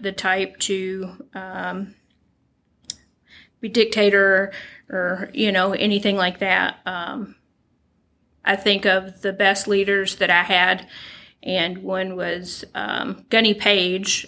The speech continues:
and I worked with him briefly in Afghanistan the second time.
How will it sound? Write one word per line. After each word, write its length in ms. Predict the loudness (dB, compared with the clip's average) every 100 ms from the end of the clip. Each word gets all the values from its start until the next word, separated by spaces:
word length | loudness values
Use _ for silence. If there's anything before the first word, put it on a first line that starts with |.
| -10
and 460 | -6 -6 -6 -6 -2
I 120 | -2
worked 240 | -2 -4
with 120 | 0 0
him 120 | 0
briefly 580 | 0 0 2 2 2 -2
in 200 | -2 0
Afghanistan 800 | 0 -2 -4 -4 -2 0 0 -2
the 80 | -2
second 400 | 0 2 0 2
time. 380 | 2 4 0